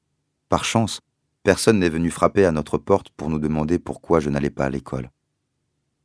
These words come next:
Ainsi, deux années passèrent,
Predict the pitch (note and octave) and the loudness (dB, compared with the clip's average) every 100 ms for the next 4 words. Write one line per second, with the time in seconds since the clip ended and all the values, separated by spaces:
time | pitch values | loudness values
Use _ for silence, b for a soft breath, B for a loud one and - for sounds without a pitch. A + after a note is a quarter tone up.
0 | - F2+ - B2+ B2+ - _ _ _ _ | -4 -2 0 0 -2 -4 _ _ _ _
1 | - G#2 B2+ B2 B2 A#2+ G2 - F2+ C#2+ | -4 2 4 4 2 0 0 0 0 0
2 | C#2 | -6